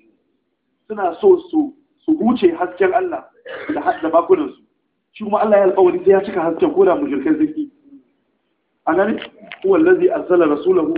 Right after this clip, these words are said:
bil huda wa dinil haqq liyuzhirahu ala dini kullihi." Allah shi ya aiko manzansa da shari'a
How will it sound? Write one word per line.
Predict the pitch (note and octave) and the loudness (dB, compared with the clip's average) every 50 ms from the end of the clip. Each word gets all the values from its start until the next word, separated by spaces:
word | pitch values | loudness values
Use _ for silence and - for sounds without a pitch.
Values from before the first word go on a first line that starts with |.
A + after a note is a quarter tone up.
| D3+ | 0
bil | D3+ D3 C3+ B2+ | 0 0 0 0
huda | D3+ G3 F#3 E3+ D#3 | -4 0 2 2 2
wa | D3 C#3+ C#3 | 2 0 0
dinil | - F3 F#3 F3 D3+ | 0 2 2 2 2
haqq | D3+ E3+ E3 - - _ _ _ _ _ _ _ _ | 0 -2 -4 -4 -18 _ _ _ _ _ _ _ _
liyuzhirahu | - E3+ G#3 A3 - - E4+ - F#3 F3 D3+ E3 E3+ E3 | -4 -4 -4 -4 -6 -4 -2 -2 -2 0 -2 -6 -4 -2
ala | F3+ F3 D#3+ D3 | 0 -2 -2 -2
dini | - F#3+ F#3+ E3+ - - | -6 -4 -4 -4 -2 -2
kullihi." | G#3 A3+ G#3+ F3 C#3+ B2+ - - _ _ _ _ _ _ _ _ _ _ _ _ _ _ _ _ _ _ _ _ _ _ _ _ _ | -6 -6 -6 -8 -8 -10 -12 -18 _ _ _ _ _ _ _ _ _ _ _ _ _ _ _ _ _ _ _ _ _ _ _ _ _
Allah | - F3+ G3 F3+ E3 | -4 -2 -2 -2 -2
shi | - E3+ F#3+ | -2 0 0
ya | F#3+ F#3+ | 0 2
aiko | F3+ F#3 - G3+ G3 | 2 0 0 0 0
manzansa | F3+ F3 D3+ C#3+ E3+ F#3+ F3+ F3+ E3 | 0 0 0 2 0 0 0 0 0
da | D#3 D3+ | 0 0
shari'a | - - D#3+ F3+ F#3 F3 - - | 0 0 2 2 4 2 0 -2